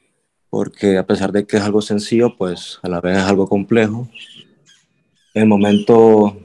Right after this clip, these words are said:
de que nosotros pasamos por, digamos, por intervención del Hospital Escuela, con el doctor Rivera, pues vemos la importancia, ¿no? Que él utiliza a través de la fluoroscopía para la colocación de estos catéteres venosos centrales, por ejemplo.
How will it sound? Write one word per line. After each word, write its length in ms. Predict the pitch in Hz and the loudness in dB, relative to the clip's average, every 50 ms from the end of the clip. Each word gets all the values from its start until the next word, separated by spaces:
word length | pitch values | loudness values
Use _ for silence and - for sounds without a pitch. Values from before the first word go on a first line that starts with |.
| - _ _ _ _ _ _ _ | -20 _ _ _ _ _ _ _
de 160 | - 101 101 98 | -10 -8 -8 -4
que 120 | - 104 | -2 -2
nosotros 500 | 104 98 101 101 - - 107 107 104 - | -2 -2 -2 -4 -2 2 2 2 2 0
pasamos 480 | - 98 90 - - 104 110 113 107 110 | -4 -8 -6 -4 -2 -2 -2 -2 -4 -4
por, 180 | - 95 92 | -6 -8 -6
digamos, 360 | 90 92 92 101 104 104 101 | -6 -6 -4 -2 -2 -2 -2
por 180 | - - 95 95 | -2 -4 -4 -4
intervención 580 | 95 90 85 90 85 90 90 87 - 120 113 110 | -4 -6 -6 -8 -8 -8 -8 -6 -2 -2 0 0
del 120 | 104 95 | 0 -2
Hospital 300 | - - 87 92 90 98 | -2 -6 -6 -6 -4 -4
Escuela, 480 | 101 101 - - 143 131 117 117 117 - _ _ _ _ _ _ _ _ _ _ _ _ _ _ _ _ _ _ _ _ _ _ _ _ | -6 -6 -2 -2 0 0 0 -4 -6 -12 _ _ _ _ _ _ _ _ _ _ _ _ _ _ _ _ _ _ _ _ _ _ _ _
con 200 | - 101 98 95 | -6 -6 -4 -4
el 80 | 92 | -4
doctor 340 | 90 90 90 - 101 98 98 | -4 -6 -4 -2 -2 -2 0
Rivera, 380 | 101 98 98 104 113 120 - - | 0 0 2 2 0 0 -2 -4
pues 160 | 95 90 82 | -6 -8 -6
vemos 240 | 92 90 90 90 90 | -6 -8 -6 -6 -6
la 80 | 90 | -6
importancia, 680 | 90 90 - - 87 - - 107 113 113 110 - - 82 | -8 -8 -8 -8 -10 -6 -2 -2 -2 -2 -2 -4 -6 -8
¿no? 220 | 82 85 85 82 | -8 -8 -8 -10
Que 200 | - - 82 80 - - _ _ _ _ - | -10 -12 -12 -12 -14 -20 _ _ _ _ 0
él 160 | 98 98 98 | 2 4 4
utiliza 440 | 101 101 95 90 92 95 98 - 101 | 4 4 2 2 4 2 2 0 -2
a 40 | - | 0
través 280 | 101 95 92 95 92 | 0 2 2 2 0
de 100 | 87 95 | 0 0
la 120 | 92 92 90 | 0 0 0
fluoroscopía 880 | 92 92 92 90 87 90 - 92 87 - - 123 127 113 98 101 101 - - - - _ _ _ _ _ _ _ _ _ _ _ _ _ _ _ _ _ _ _ - | 0 0 0 0 -2 -2 -4 -6 -4 0 2 4 4 4 4 0 -4 -14 -20 -20 -20 _ _ _ _ _ _ _ _ _ _ _ _ _ _ _ _ _ _ _ -6
para 180 | 101 98 98 98 | -4 0 0 0
la 140 | 95 92 92 | 0 -2 -2
colocación 540 | - 95 92 90 - 92 87 - 101 95 92 | -2 -2 -2 -2 -2 -4 -6 -4 -4 -4 -4
de 80 | 95 | -4
estos 240 | 90 - - 98 - | -6 -6 -8 -8 -8
catéteres 480 | - 92 87 - 92 - 101 95 95 85 | -8 -10 -6 -6 -6 -6 -4 -4 -2 -2
venosos 320 | 95 92 90 92 92 92 | -2 -2 -2 -2 -4 -4
centrales, 480 | 87 85 85 85 101 107 107 101 95 - | -6 -8 -6 -2 0 0 0 0 -2 -4
por 160 | - 85 87 | -12 -16 -16
ejemplo. 480 | 85 98 110 110 104 _ - 95 95 | -14 -14 -16 -16 -16 _ -20 -20 -20